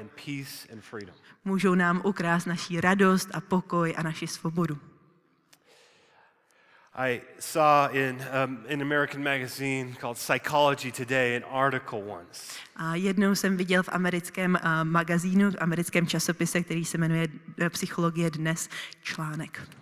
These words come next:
Speaker 1: Actually, the whole issue was dedicated to the issue of happiness.
Speaker 2: Vlastně celý ten časopis byl, eh,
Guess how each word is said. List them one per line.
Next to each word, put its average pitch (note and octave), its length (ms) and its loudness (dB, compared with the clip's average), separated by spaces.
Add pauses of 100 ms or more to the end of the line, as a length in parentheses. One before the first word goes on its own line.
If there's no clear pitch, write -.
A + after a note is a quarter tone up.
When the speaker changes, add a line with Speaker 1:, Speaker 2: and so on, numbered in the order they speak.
(140)
Speaker 1:
Actually, C#3+ 320 -2
the C3 140 -2 (140)
whole E3+ 360 4
issue D#3+ 320 -2
was B2+ 100 -2
dedicated C#3 680 0
to C3 60 -12
the B2+ 80 -8
issue D#3 420 -8
of C3 260 -2 (340)
happiness. B2 760 -6
Speaker 2:
Vlastně F3+ 240 -6
celý G#3 320 0
ten F3 200 0
časopis E3+ 680 0 (200)
byl, F3 440 2 (260)
eh, - 20 0